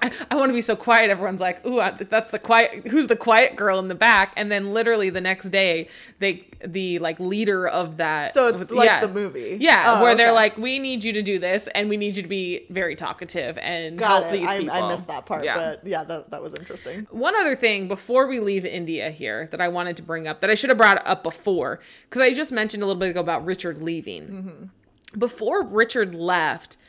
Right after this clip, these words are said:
Speaker 1: he ends up telling her, in the movie, ends up telling her this story about losing his family and how one night he was drunk and he drove home and he almost hit his son in the driveway.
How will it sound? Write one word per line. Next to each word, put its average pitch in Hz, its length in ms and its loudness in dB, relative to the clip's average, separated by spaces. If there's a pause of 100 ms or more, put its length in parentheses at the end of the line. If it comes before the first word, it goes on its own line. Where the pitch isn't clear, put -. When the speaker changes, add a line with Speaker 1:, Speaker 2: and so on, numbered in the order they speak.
(360)
Speaker 1:
he - 300 -6
ends 349 220 0
up 440 160 0
telling 254 480 0
her, 180 560 -2
in 220 120 0
the 233 80 0
movie, 247 420 6
ends 240 200 -2
up - 80 -12
telling 339 400 -2
her 277 180 0
this 196 220 -2
story 190 880 -2 (640)
about 190 760 4 (180)
losing 226 460 -2
his 190 240 -6
family 80 580 -10 (300)
and 190 240 -2
how 175 680 2 (300)
one 220 340 0
night 180 460 2
he - 240 -8
was 160 180 -8
drunk 175 460 -4
and 160 100 -6
he 175 80 -6
drove 160 340 -4
home 185 480 -2
and 190 140 -6
he 185 80 -2
almost 196 420 -4
hit 196 200 -2
his 185 200 -4
son 170 260 -2
in 165 120 -8
the 160 60 -10
driveway. 165 800 -2